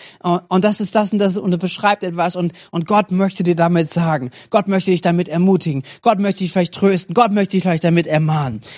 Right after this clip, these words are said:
Wie auch immer. Aber dass Gott dieses benutzt, letztendlich unsere Gedanken, unsere Vorstellungskraft, unsere Vorstellungsvermögen,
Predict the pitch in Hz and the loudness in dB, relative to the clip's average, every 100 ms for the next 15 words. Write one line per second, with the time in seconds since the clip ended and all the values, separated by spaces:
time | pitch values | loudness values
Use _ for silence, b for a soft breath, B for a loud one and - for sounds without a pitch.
0 | B - 247 240 226 214 202 B B 202 | B 0 2 2 -2 -2 -6 B B 2
1 | 226 226 - 262 277 214 b _ 240 247 | 2 0 0 2 2 -2 b _ 0 2
2 | 220 - - 185 202 262 247 - - - | 0 -4 0 2 2 2 0 -4 -8 -14
3 | _ - 175 190 190 226 269 240 214 185 | _ -10 -4 -2 0 -2 0 0 0 0
4 | 214 214 208 190 185 - 233 240 - 185 | 0 0 -4 -4 -4 -2 0 0 0 -4
5 | 156 - 180 160 - B B 202 202 202 | -4 -4 -2 -2 -6 B B -2 0 0
6 | - 254 240 220 202 - 185 196 226 190 | 0 0 2 0 -2 -2 -2 0 0 -2
7 | 156 | -6